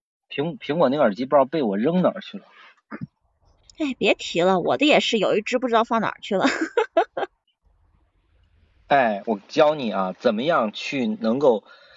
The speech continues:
Speaker 1: 就是以最便宜的方式弄到一副这个苹果耳机。
Speaker 2: 嗯。
Speaker 1: 去，去那个网上，呃，去淘这种，呃，一支的，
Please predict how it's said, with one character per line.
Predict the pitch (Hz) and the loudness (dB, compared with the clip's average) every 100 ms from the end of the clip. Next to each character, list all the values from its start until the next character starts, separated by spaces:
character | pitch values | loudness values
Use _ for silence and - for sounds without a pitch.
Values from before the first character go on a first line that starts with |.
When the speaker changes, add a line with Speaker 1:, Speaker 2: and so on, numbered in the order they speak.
| - _ | -20 _
Speaker 1:
就 | - 110 | -10 -6
是 | 107 104 _ _ _ _ _ _ | -4 -4 _ _ _ _ _ _
以 | 214 214 | -6 -2
最 | 247 | 0
便 | 208 - 113 147 | 0 0 0 2
宜 | |
的 | 170 | 0
方 | - 107 110 | -2 -4 -2
式 | - 98 | -4 -4
弄 | 120 110 | -2 0
到 | 104 | 0
一 | 101 | 0
副 | 117 147 110 92 - 98 - | -4 -2 -2 -4 -10 -20 -12
这 | 101 | -10
个 | 101 | -8
苹 | - 110 | -6 -2
果 | 110 | 0
耳 | 90 | -2
机。 | 92 101 - _ _ _ _ - | -4 -6 -6 _ _ _ _ -6
Speaker 2:
嗯。 | 269 311 349 _ _ _ _ _ _ _ _ _ _ _ _ _ _ _ _ _ _ _ _ _ _ - | -2 -2 -4 _ _ _ _ _ _ _ _ _ _ _ _ _ _ _ _ _ _ _ _ _ _ -8
Speaker 1:
去， | - 151 120 120 - - | -2 0 0 -2 -8 -12
去 | - | -6
那 | 143 131 | -2 2
个 | 117 107 104 98 98 98 98 | 4 4 4 2 0 0 -2
网 | 101 110 95 | 0 0 0
上， | 110 113 - _ _ _ _ _ | -2 -2 -4 _ _ _ _ _
呃， | - 110 | -4 -4
去 | - 139 | -4 -8
淘 | - - 107 113 127 | -8 -4 4 4 4
这 | 127 | 0
种， | 107 98 95 - _ _ _ - | -2 -4 -8 -16 _ _ _ -8
呃， | 107 101 104 | -2 -2 -2
一 | 170 131 | -4 -4
支 | - 175 | 0 2
的， | 143 92 | 2 0